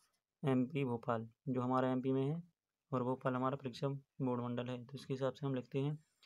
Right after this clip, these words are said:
और जो आपका हो, उस हिसाब से लिख सकते हैं। और उसके बाद हम लिखते हैं वो सब्जेक्ट, तो सब्जेक्ट में आप देख चुके हैं कि हम जो है एप्लीकेशन लिख रहे हैं डुप्लीकेट मार्कशीट के लिए इशू कराने को, तो लिखेंगे, "An application to issue a duplicate mark sheet।"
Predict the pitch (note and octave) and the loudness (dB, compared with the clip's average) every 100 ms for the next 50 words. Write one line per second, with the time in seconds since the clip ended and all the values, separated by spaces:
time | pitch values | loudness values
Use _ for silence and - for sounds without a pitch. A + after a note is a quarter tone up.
0 | - _ C3+ A#2 C3 C3 C#3 C#3 C3+ B2 | -20 _ -4 2 2 2 2 4 2 0
1 | B2+ B2 C3 A#2+ B2+ A#2 - A#2 A2+ _ | -4 -4 -4 -6 -6 -10 -10 -12 -12 _
2 | - - - - C3+ - C3+ C3+ C3+ C3 | -20 -20 -20 0 0 2 2 4 2 0
3 | - C3+ B2 C3 B2+ D3 - - C3 B2 | 0 0 2 0 0 -2 -2 -2 -2 0
4 | C3 C#3 C3 B2+ C3 - C#3+ C#3+ C3+ B2+ | -2 0 0 0 -4 -4 0 0 0 -2
5 | B2+ B2+ C#3+ D3+ _ _ - C#3+ C3+ C#3 | -2 -2 -4 -4 _ _ 0 2 2 0
6 | C#3+ C3 C3 C#3+ C3+ C3 C3 C3 B2+ B2 | 2 2 4 2 2 0 -2 0 2 0
7 | C3+ - C#3+ D3 D#3+ C#3+ D3+ B2+ C3+ C3+ | -2 -2 -2 0 -2 -4 -4 -2 0 2
8 | C#3 C#3+ E3 - _ _ - B2+ C#3+ C#3+ | 0 -2 -6 -10 _ _ -4 -2 0 2
9 | D3 D#3 C3 C3 B2+ C3+ C#3+ D#3 D3+ C#3+ | 2 2 2 2 0 -2 -2 0 0 0
10 | D#3 D3 D3+ D#3 B2+ B2 C3 C#3 C3+ C#3 | -2 -2 0 0 0 0 -2 0 2 0
11 | - | 0